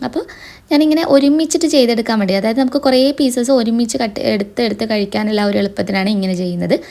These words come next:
നിങ്ങൾക്കതല്ല സിംഗിൾ പീസായിട്ട് ചെയ്യണമെന്നുണ്ടെങ്കിൽ അതിൻ്റെ മുകളിൽ ഫില്ലിങ്സ് ഒക്കെ വെച്ച്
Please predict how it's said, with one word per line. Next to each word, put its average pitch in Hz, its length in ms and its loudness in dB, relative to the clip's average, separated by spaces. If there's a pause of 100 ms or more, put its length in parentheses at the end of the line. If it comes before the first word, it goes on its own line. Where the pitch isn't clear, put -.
(380)
നിങ്ങൾക്കതല്ല 269 640 4 (220)
സിംഗിൾ 226 260 2 (100)
പീസായിട്ട് 226 480 0
ചെയ്യണമെന്നുണ്ടെങ്കിൽ 190 640 0
അതിൻ്റെ 196 280 -2
മുകളിൽ 185 320 0 (460)
ഫില്ലിങ്സ് 202 400 0
ഒക്കെ 214 180 -2
വെച്ച് 196 180 -2